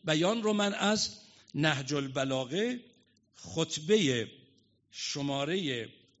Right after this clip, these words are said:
صد و سی و یک، فرازی رو مولا امیرالمؤمنین بعد از اینکه جمعیت با ایشون بیعت کردن، از خانه نشینی درآمد،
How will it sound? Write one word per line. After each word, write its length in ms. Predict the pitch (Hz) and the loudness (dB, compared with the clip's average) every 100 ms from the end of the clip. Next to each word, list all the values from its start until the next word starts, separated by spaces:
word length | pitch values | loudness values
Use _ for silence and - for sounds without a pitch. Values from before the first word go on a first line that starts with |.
| _ _ _ - | _ _ _ -4
صد 720 | - - - - 214 208 151 | 2 4 6 4 2 0 -2
و 100 | 127 | -2
سی 400 | - - 156 143 | 0 0 0 -2
و 80 | |
یک، 580 | 131 135 226 277 262 - - - _ _ _ | -2 0 2 2 0 -4 -8 -20 _ _ _
فرازی 720 | - - - 185 254 254 185 220 | -20 -12 0 2 4 2 0 0
رو 140 | 196 | 0
مولا 400 | 165 151 170 180 | 0 0 0 0
امیرالمؤمنین 1040 | 143 143 139 135 135 135 143 185 240 233 - - _ _ _ | 0 -2 -2 -4 -4 -2 0 2 0 -2 -8 -20 _ _ _
بعد 380 | 170 254 220 151 | 0 2 2 0
از 180 | 147 127 | 0 2
اینکه 500 | 131 131 139 123 - - | 0 0 -2 -4 -8 -12
جمعیت 760 | 127 147 135 135 139 139 135 135 | -2 2 2 0 -2 -2 -4 -4
با 140 | 135 | -6
ایشون 380 | 131 127 - 127 | -4 -6 -6 -6
بیعت 440 | 120 127 - 131 - | -4 -6 -6 -8 -6
کردن، 680 | 135 127 135 185 202 175 - _ _ _ _ | -6 -4 -2 -2 -2 -6 -12 _ _ _ _
از 160 | 160 151 | -2 -2
خانه 360 | - 143 131 131 | -2 -2 -2 -2
نشینی 500 | 123 - 131 127 127 | -2 -4 -4 -6 -2
درآمد، 720 | 127 127 127 139 175 190 - | 0 0 0 -2 -2 -6 -10